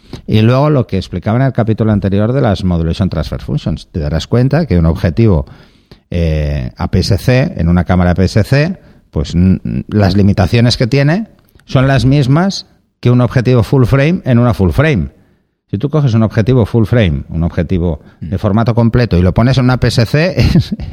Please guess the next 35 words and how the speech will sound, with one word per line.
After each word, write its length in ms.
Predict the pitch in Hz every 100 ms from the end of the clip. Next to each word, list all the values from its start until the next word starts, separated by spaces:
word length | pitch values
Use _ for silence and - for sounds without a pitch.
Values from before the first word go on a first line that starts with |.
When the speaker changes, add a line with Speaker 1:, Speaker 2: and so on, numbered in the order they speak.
| - - - _ _ _ _ 120 _ _ -
Speaker 1:
el 140 | 110
cambio 280 | 123 127 151
es 40 |
radical. 520 | 175 147 110 147 92 - 95
Speaker 2:
Es 100 | 87
radical. 340 | 76 - 87
Speaker 1:
Radical, 540 | 104 107 107 95 151 120
porque 220 | 90 87
toda 200 | 117 127
la 100 | 120
parte 280 | 123 107 104
más 240 | 107 95
mala 280 | 104 127 117
de 120 | 90
cualquier 400 | - 92 85 107
objetivo 560 | 101 - 90 143 143 101
por 120 | 85
la 60 | 80
Speaker 2:
La 40 |
Speaker 1:
curvatura 460 | 80 82 82 113 117
de 60 | 120
la 100 | 127
Speaker 2:
recortas, 260 | 147 151
Speaker 1:
lente 220 | 165 - -
Speaker 2:
la 60 | 95
Speaker 1:
desaparece. 400 | 98 - 92 -
Speaker 2:
recortas 140 | 90
directamente, 600 | 95 90 - 104 90 95
te 80 | 92
la 80 | 85
Speaker 1:
La 60 | 110
Speaker 2:
cargas. 160 | 95
Speaker 1:
recorta 340 | 80 123 104 117
tu 80 | 107
cámara, 420 | 98 101 113